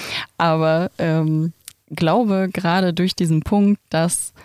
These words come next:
wir jetzt schon das Gefühl, also dass man mit einem Gefühl hier reingeht, also nicht nur im Sinne von, jemand erwartet vielleicht von uns, dass wir in dieser Folge was total Spannendes irgendwie mitgeben oder sowas, sondern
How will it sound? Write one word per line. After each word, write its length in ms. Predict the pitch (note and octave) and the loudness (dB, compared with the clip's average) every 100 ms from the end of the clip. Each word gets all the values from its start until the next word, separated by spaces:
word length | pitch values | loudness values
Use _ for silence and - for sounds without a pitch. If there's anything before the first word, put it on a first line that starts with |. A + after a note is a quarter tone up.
| - | -10
wir 280 | E3 D#3+ E3 | -2 0 2
jetzt 180 | E3+ G3+ | 0 0
schon 140 | G3 | -2
das 100 | E3 | -2
Gefühl, 500 | E3 - F#3+ G#3 G#3 | -4 -2 0 2 2
also 280 | - D#3+ E3 | 0 0 0
dass 180 | - E3+ | -2 -2
man 160 | F#3+ F3 | 0 0
mit 80 | |
einem 120 | F3 E3 | 2 0
Gefühl 260 | D#3 G3 | 0 0
hier 160 | F3+ D3+ | 0 0
reingeht, 400 | D#3 F#3+ A#3 - - | 0 0 -2 -6 -4
also 300 | D#3+ D3+ D#3+ | 0 2 2
nicht 200 | F3+ - | 0 0
nur 120 | D#3+ | 0
im 100 | D#3 | 2
Sinne 180 | D#3+ D#3 | 0 -2
von, 400 | - D#3 D3+ C#3+ | -2 0 0 -2
jemand 300 | - E3 D3 | -2 -2 -2
erwartet 400 | D3+ D3 D#3+ D#3+ | -2 -2 -2 -4
vielleicht 340 | - D#3+ D#3 - | -4 -2 -2 -4
von 100 | C3+ | -2
uns, 360 | E3+ E3 D#3+ | 0 2 0
dass 220 | - D3+ - | -2 -6 -2
wir 300 | D3 C#3+ C#3+ | -2 0 0
in 80 | D3 | 0
dieser 180 | D3 | 0
Folge 300 | C#3+ D#3+ D3 | -2 -2 0
was 100 | C#3 | -2
total 540 | - - - C#3+ C#3+ C#3+ - - - - | -6 -8 -4 -2 0 -2 -4 -18 -20 -14
Spannendes 580 | - E3+ E3+ F3+ D#3+ - | -6 0 2 2 0 0
irgendwie 600 | D#3+ D3 D#3 D3 C#3+ C#3 | 0 2 2 2 2 2
mitgeben 480 | E3 F3+ - F3 D#3 | 0 -2 0 0 0
oder 160 | D3 | 0
sowas, 240 | E3 D#3+ D#3 | 0 0 0
sondern 380 | D#3 D3+ D3 | 0 0 0